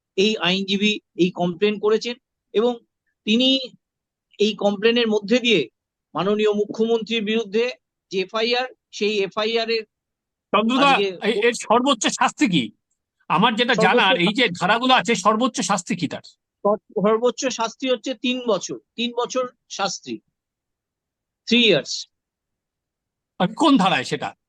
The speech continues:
Speaker 2: সেটা কি থ্রি ফিফটি থ্রি যেটা দেওয়া হয়েছে?
Speaker 1: থ্রি ফিফটি থ্রি আছে, ওয়ান ফিফটি থ্রি আছে, মানে অর্থাৎ ওয়ান নাইনটি সিক্স, যেটা আপনার ভারতীয় ন্যায় সংহিতার, promoting
Speaker 2: হুম।
Speaker 1: enmity between different groups or groups of religion, race, place of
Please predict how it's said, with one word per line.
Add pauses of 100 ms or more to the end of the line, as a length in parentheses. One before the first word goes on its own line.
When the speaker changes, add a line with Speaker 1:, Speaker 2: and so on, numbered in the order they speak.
(320)
Speaker 2:
সেটা
কি
থ্রি
ফিফটি
থ্রি
যেটা
দেওয়া
হয়েছে? (960)
Speaker 1:
থ্রি
ফিফটি
থ্রি
আছে, (500)
ওয়ান
ফিফটি
থ্রি
আছে, (760)
মানে
অর্থাৎ
ওয়ান
নাইনটি
সিক্স,
যেটা
আপনার
ভারতীয়
ন্যায়
সংহিতার, (520)
promoting
Speaker 2:
হুম।
Speaker 1:
enmity
between
different
groups
or
groups
of
religion,
race, (100)
place
of